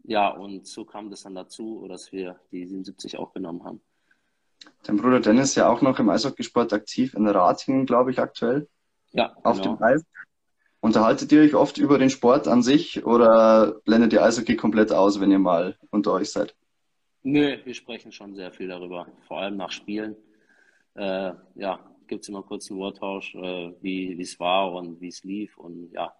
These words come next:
Speaker 1: man spricht auf jeden Fall viel darüber.
Speaker 2: Meine größte Schwäche ist?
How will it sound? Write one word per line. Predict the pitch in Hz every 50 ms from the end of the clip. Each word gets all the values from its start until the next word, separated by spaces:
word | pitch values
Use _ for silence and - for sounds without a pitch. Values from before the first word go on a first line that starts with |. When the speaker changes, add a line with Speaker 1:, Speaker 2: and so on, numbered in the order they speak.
| _
Speaker 1:
man | _ - 95 92
spricht | - - 123 110 -
auf | 101 90 -
jeden | - 98
Fall | - - 87 90 87
viel | - - 95
darüber. | 92 82 82 85 87 90 _ _ _ _ _ _ _ _ _ _ _ _ _ _ _ _ _ _ _ _ _ _ _ _ _ _ _ _ _ _ _ _ _ _ - - - _ _ _ _ _ _
Speaker 2:
Meine | - 110 113 123 135 131
größte | - 139 143 151 165 - - -
Schwäche | - - - 131 135 131 - - - 98
ist? | 87 - - 131 151 151 - - -